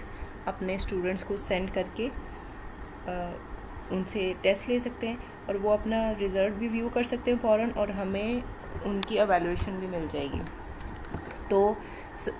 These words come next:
उसको हमने किस तरह से create करना है, वो हम देखते हैं form को। सबसे पहले तो उसको, अ, हम open करेंगे web browser को। web browser को open करके हम type करेंगे Google form।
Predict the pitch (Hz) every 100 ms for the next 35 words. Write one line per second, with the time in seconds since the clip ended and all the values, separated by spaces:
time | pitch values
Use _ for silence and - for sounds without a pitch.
0 | - 220 240 226 214 220 226 208 202 214
1 | 247 240 190 185 185 208 208 214 185 202
2 | 190 175 160 156 180 208 233 196 180 185
3 | 226 247 - - - 220 247 247 233 233
4 | 233 - 240 262 - - - - - -
5 | 202 196 202 202 202 196 185 - 190 214
6 | 220 202 196 196 247 185 185 180 175 160
7 | 160 - 165 165 - - - - - -
8 | - - - - - 202 226 240 247 254
9 | 262 247 247 240 247 247 302 320 - -
10 | - - 220 220 214 214 196 202 226 220
11 | 254 254 190 190 202 220 - 165 156